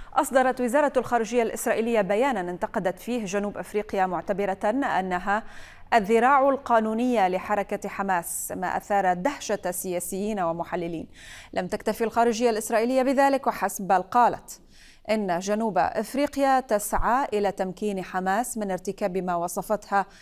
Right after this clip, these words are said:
بجرائم الحرب والجرائم ضد الإنسانية والجرائم الجنسية مجددا،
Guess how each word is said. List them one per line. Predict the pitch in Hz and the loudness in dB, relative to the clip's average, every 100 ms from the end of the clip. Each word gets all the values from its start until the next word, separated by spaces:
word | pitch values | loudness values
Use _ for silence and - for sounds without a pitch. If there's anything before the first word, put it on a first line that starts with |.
| - - | -20 -6
بجرائم | 190 208 226 269 196 190 | -2 2 4 4 2 -2
الحرب | 185 208 214 | -2 2 2
والجرائم | 196 196 202 185 208 226 208 165 165 - | 2 2 0 0 2 4 4 2 -4 -8
ضد | 202 185 | -4 -2
الإنسانية | 175 185 - 170 202 202 | -2 -4 -2 -2 0 -2
والجرائم | - 175 214 277 254 277 269 269 | -2 0 0 2 2 4 4 4
الجنسية | 262 233 247 - 254 | 0 -2 -2 0 0
مجددا، | 233 220 220 196 185 | 0 0 -2 0 -2